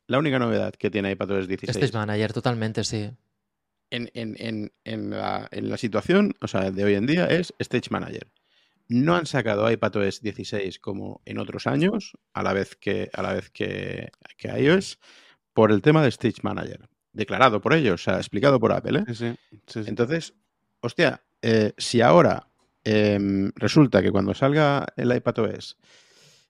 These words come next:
Speaker 1: eh, con los iPad o con la presentación que haya, no hay un Stage Manager que de verdaderamente el, el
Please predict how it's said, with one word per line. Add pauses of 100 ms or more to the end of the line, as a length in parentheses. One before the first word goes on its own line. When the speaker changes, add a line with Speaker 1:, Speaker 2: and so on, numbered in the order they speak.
(160)
Speaker 1:
eh,
con
los
iPad
o
con
la
presentación
que
haya, (160)
no
hay
un
Stage
Manager (380)
que
de
verdaderamente
el,
el